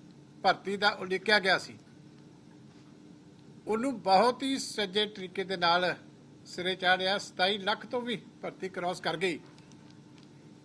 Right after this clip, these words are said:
ਇਹ ਵਰਕਰਾਂ ਤੇ ਆਗੂਆਂ ਦੀ ਮਿਹਨਤ ਤੋਂ ਬਿਨਾਂ ਜਿਹੜਾ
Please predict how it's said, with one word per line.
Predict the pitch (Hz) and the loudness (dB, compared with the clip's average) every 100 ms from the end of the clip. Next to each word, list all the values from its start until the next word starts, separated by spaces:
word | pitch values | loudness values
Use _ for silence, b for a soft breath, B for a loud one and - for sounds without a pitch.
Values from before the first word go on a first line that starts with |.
| - - - - - - 214 | -20 -20 -20 -20 -20 -8 4
ਇਹ | 247 208 | 4 4
ਵਰਕਰਾਂ | 170 185 185 226 247 254 240 | 2 2 2 8 8 8 4
ਤੇ | 254 220 - - | 4 2 0 -6
ਆਗੂਆਂ | 190 196 190 220 | 2 2 2 -4
ਦੀ | 208 214 226 | -4 -6 -8
ਮਿਹਨਤ | 170 180 240 277 - | -4 0 2 2 0
ਤੋਂ | 233 | -2
ਬਿਨਾਂ | 196 196 | 0 0
ਜਿਹੜਾ | 185 196 175 | 0 2 2